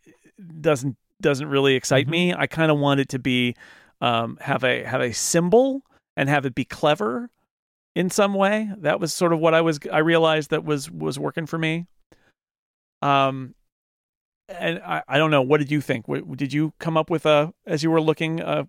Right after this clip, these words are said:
Speaker 1: a kind of working definition of what is a good app in your terms?
Speaker 2: I think it honestly is, like, something that felt iconic in a way. That, so I think for me,
Speaker 1: Ah,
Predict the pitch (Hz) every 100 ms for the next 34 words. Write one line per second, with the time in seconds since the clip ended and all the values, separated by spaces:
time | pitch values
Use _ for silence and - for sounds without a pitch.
0 | _ 156 143 156 139 131 147 156 151 147
1 | - - - 139 143 143 131 143 120 127
2 | 143 156 135 127 135 127 123 135 - 156
3 | 131 123 120 123 - 139 156 - - _
4 | _ - - 175 - - - - _ _
5 | - 131 123 127 113 101 - _ _ _
6 | _ _ - - 131 131 123 113 - -
7 | 117 101 _ _ _ _ _ 113 117 -
8 | 127 101 - - - - _ _ _ _
9 | _ _ _ 120 104 90 80 127 - _
10 | _ _ _ _ _ _ - - - 127
11 | 123 120 120 113 - 123 117 131 - 117
12 | 110 107